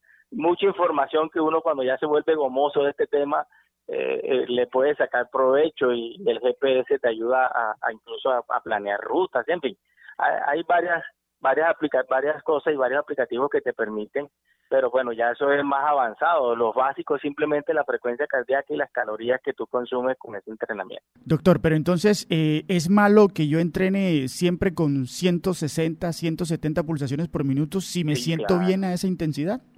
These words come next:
Speaker 1: No, no, es malo porque tú no puedes estar cien por ciento siempre. Si no, mira a los ciclistas. Por ejemplo, eh, Nairo Quintana se prepara para correr el Tour de Francia. Y el Tour de Francia le da todo y está ahí el cien por ciento, pero va, va a correr el, la,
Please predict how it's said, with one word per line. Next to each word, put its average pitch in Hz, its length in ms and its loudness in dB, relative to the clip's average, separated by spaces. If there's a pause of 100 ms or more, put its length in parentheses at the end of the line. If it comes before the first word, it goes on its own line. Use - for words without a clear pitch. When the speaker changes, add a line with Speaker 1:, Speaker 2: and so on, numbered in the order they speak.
(120)
Speaker 1:
No, 131 220 2
no, 127 240 2
es 127 160 -2
malo 131 400 2
porque 131 320 0
tú 127 120 0
no 127 120 0
puedes 131 240 2
estar 120 360 0
cien 127 160 0
por 123 220 -2
ciento 117 300 0
siempre. 131 500 -2 (240)
Si 127 100 0
no, 120 140 0
mira 131 220 0
a 139 40 0
los 139 140 -2
ciclistas. 131 480 -4
Por 113 140 -4
ejemplo, 120 340 0 (420)
eh, 120 280 2
Nairo 127 340 2
Quintana 123 480 -2
se 185 100 0
prepara 131 520 0
para 139 260 2
correr 113 420 2
el 156 120 0
Tour 135 180 -2
de 110 80 0
Francia. 127 420 -2 (540)
Y 135 140 0
el 123 100 0
Tour 113 160 2
de 110 80 4
Francia 127 320 0
le 185 80 2
da 117 140 2
todo 131 400 2
y 113 100 -8
está 110 200 -2
ahí 127 120 2
el 165 120 0
cien 135 200 -2
por 117 160 -2
ciento, 139 340 0
pero 127 220 2
va, 139 220 4
va 139 140 0
a 139 60 -2
correr 160 320 2
el, 156 300 -4
la, 123 240 2